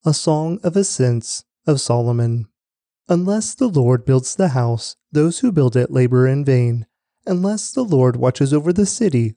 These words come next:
the watchman stays awake in vain.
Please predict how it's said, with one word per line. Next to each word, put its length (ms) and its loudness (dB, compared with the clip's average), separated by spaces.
the 100 2
watchman 500 -4
stays 340 0
awake 500 0
in 200 0
vain. 440 0